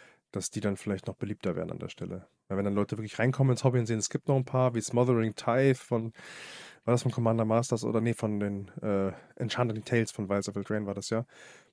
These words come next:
dass die dann an Beliebtheit noch mal dazu gewinnen, wenn dann Leute dazukommen, die auf diesen Anime-Art-Style stehen. Ja, das kann ich mir vorstellen, ja. Stimmt, ja. Bin ich gespannt. Das kommt, glaub ich, äh, übernächstes, also von heute aus gesehen nächstes Jahr. Und da hat noch Theo de Roman geschrieben, du könntest die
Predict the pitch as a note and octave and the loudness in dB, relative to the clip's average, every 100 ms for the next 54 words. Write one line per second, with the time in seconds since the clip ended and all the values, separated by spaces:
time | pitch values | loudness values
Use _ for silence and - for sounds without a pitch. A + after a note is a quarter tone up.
0 | _ - B2 - B2+ A#2+ A2+ A#2 C3 C3+ | _ 2 2 6 6 6 4 4 4 4
1 | B2+ A#2+ A2 A2+ G#2 - C3 B2 A2 G#2+ | 2 2 2 2 2 2 4 4 4 2
2 | A2+ G#2+ G#2+ G2+ G2 B2 - G#2 G2+ G2+ | 4 4 4 2 -2 -4 -2 -2 0 -4
3 | - G2+ - G2+ G2+ F#2+ F#2 - F#2+ F#2 | -4 -8 -6 -4 -4 -2 -4 -4 -2 -2
4 | F#2 - - G2 F2 F2+ F2+ _ _ - | -6 -12 -4 -4 -4 -6 -8 _ _ 0
5 | D#3 - B2 G#2 F2+ - F2+ F2 F2+ F2+ | 0 4 2 2 -6 -10 -10 -8 -8 -8
6 | - _ _ - - - - - - _ | -12 _ _ -20 -18 -18 -18 -20 -20 _
7 | _ _ - - G2 - F#2+ - _ - | _ _ -6 0 0 0 -4 -4 _ 6
8 | F3 F#3 D3+ C3+ C3+ F#3 - - - C#3+ | 10 10 8 2 6 6 4 -4 -2 0
9 | C3+ C3 A#2+ - - A2+ - D#3 G#2 - | 2 2 2 2 -2 0 2 2 2 -2
10 | G2 F#2 G2+ F#2+ - _ - G#2 C#3 B2+ | -8 -4 -4 -4 -8 _ -8 4 4 4
11 | - A#2 G#2+ D3+ - D3+ D#3+ B2+ - - | 2 0 2 2 2 8 10 10 4 -8
12 | - _ _ _ - C3 B2 C3+ A#2 - | -16 _ _ _ 0 4 6 6 4 2
13 | C#3 A#2 G#2+ G2 G2 D#3 D#3 C3 A#2+ - | 2 4 4 0 2 6 6 6 0 0
14 | A2+ G#2+ - A#2 A2+ G#2 - G#2 G2 | -2 -2 0 0 0 -4 -4 -2 -2